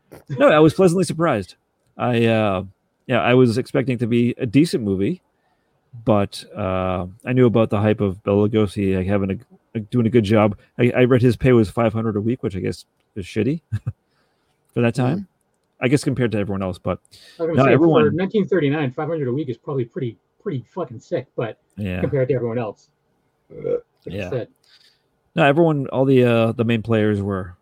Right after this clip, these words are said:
Speaker 1: were great. So,
Speaker 2: Hmm.
Speaker 1: yay.
Speaker 3: Yeah, go check it out if you're someone like me who, uh, says that they're a big Frankenstein fan and had never seen this before.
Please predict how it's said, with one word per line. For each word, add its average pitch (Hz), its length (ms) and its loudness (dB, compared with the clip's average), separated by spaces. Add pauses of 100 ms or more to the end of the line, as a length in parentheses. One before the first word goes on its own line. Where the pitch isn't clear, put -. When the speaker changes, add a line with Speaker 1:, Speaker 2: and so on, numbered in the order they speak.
Speaker 1:
were 104 120 -8
great. 101 520 -8 (100)
So, 87 360 -12 (180)
Speaker 2:
Hmm. 220 200 -10 (340)
Speaker 1:
yay. 123 640 -2 (460)
Speaker 3:
Yeah, 220 200 -6
go 131 140 -8
check 185 180 -10
it 196 80 -8
out 175 140 -2
if - 140 -8
you're 117 300 -2 (880)
someone 165 340 -6
like 151 160 -2
me 160 200 -2
who, 143 260 -2
uh, 123 340 -2
says 139 280 -8
that 131 100 -10
they're 139 100 -2
a 127 60 -2
big 135 180 -6
Frankenstein 131 480 -6
fan 131 200 -6
and 120 100 -8
had 131 160 -6
never 135 260 -4
seen 147 220 -6
this 135 100 -4
before. 135 560 -6